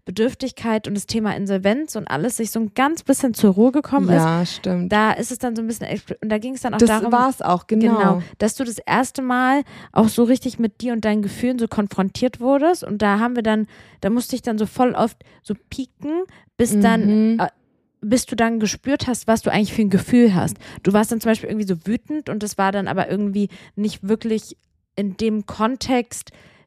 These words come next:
Speaker 1: die logische Konsequenz, so, dann habe ich immer gepiekt, bis dann so richtig die richtigen Emotionen gekommen sind.
Speaker 2: Ja.
Speaker 1: Und dann war so eine Phase, da hast du gerade die Therapie angefangen und, ähm,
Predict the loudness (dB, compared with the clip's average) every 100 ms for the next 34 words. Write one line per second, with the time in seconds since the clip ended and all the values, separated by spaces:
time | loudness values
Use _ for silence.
0 | _ _ -4 0 2 2 -2 -2 -2 -2
1 | 0 0 2 2 2 2 0 2 4 4
2 | 4 2 0 0 -2 -4 -6 -6 -8 _
3 | -6 -4 -4 -6 -6 -4 -4 -6 -6 0
4 | 0 0 -4 -2 -2 -2 -2 -2 -2 0
5 | 2 2 0 -6 -20 -10 -2 2 2 0
6 | -2 -2 -2 0 2 0 -2 _ _ _
7 | _ _ -4 0 2 2 0 0 -4 -2
8 | -4 -4 -8 -6 -4 -4 -2 -2 -2 -6
9 | -10 -20 -18 -6 -2 -2 -2 2 4 4
10 | 2 2